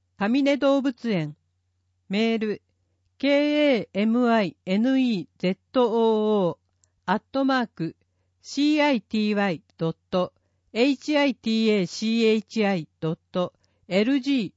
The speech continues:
ドットジェーピー。電話、二二の五五八六へ。参加可否は申し込み締め切り後にメールでお知らせします。日立市議会、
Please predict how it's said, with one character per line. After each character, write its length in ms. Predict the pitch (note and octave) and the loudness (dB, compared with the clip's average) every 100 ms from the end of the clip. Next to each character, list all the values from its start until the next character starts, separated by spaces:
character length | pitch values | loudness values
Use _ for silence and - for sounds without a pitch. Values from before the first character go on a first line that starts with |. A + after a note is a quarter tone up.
| - | -4
ド 100 | E3+ | -4
ッ 60 | - _ | -4 _
ト 180 | A3 - _ | -8 -8 _
ジ 120 | F#3+ | -2
ェ 80 | G3+ | -2
ー 60 | - | -4
ピ 300 | - F3 D3 | -8 -8 -8
ー。 40 | _ _ _ _ _ _ _ | _ _ _ _ _ _ _
電 300 | - A3 A3+ | -4 -2 -2
話、 260 | A3 G3+ G3 - _ _ - | -2 -2 -4 -14 _ _ -2
二 240 | C#4 D4 | 2 2
二 260 | C#4 D4 A#3 | 2 2 2
の 280 | F3+ D#3+ - _ _ | 0 -2 -8 _ _
五 300 | A3 C4+ D4 | 0 2 2
五 260 | C4+ D4 G#3+ | 0 0 0
八 300 | E3 - G3+ | -4 -8 -4
六 320 | F#3+ - E3 | -4 -4 -4
へ。 160 | C#3+ - _ _ _ _ _ _ _ _ _ _ | -4 -8 _ _ _ _ _ _ _ _ _ _
参 340 | - C4+ D4 | -2 0 0
加 180 | C#4 C#4 | -2 -4
可 160 | - C#4+ | -4 -4
否 160 | G#3+ | -4
は 240 | F3 E3 D#3 _ _ | -4 -4 -8 _ _
申 220 | G#3 C#4 | 0 0
し 140 | C4 - | 0 -4
込 120 | C4 | -2
み 120 | B3+ | 0
締 160 | A#3+ A#3+ | 0 0
め 140 | A#3+ | 0
切 100 | - | 0
り 120 | A#3 A3+ | -2 -2
後 160 | G#3+ | -2
に 200 | G#3+ G#3+ - _ | -2 -4 -8 _
メ 220 | G3+ B3 C#4 | 0 2 2
ー 20 | |
ル 120 | C#4 | 2
で 80 | B3 | 0
お 140 | A#3+ | 0
知 140 | - A3+ | -2 -4
ら 100 | A3+ | -2
せ 140 | A3+ | -4
し 160 | - G3 | -6 -4
ま 160 | F3+ | -4
す。 320 | - - _ _ _ _ _ _ _ _ _ _ _ _ _ _ _ _ _ _ _ _ _ | -6 -18 _ _ _ _ _ _ _ _ _ _ _ _ _ _ _ _ _ _ _ _ _
日 140 | - | -8
立 240 | C#4 C#4+ - | -4 -4 -6
市 180 | - B3+ | -10 -2
議 160 | C4+ | -2
会、 380 | - F3+ D#3 - | -2 -2 -2 -6